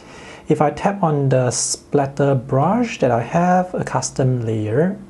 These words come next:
is created. You can actually change the name of this layer, not from here, but from inside the brush settings.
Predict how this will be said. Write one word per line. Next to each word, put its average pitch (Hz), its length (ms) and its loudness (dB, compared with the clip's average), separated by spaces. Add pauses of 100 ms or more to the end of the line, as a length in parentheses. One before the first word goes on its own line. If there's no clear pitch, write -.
(160)
is 117 220 -8
created. - 840 -4 (540)
You 127 80 -2
can 135 100 2
actually 196 320 2
change 170 420 2
the 123 140 4
name 117 420 0
of 110 280 -6
this 113 460 -4
layer, 110 500 -4 (540)
not 131 280 4
from 107 680 -6
here, 196 680 0 (300)
but 127 140 -2
from 123 180 0
inside 117 320 0
the 117 60 -6
brush 110 380 -4
settings. - 600 -6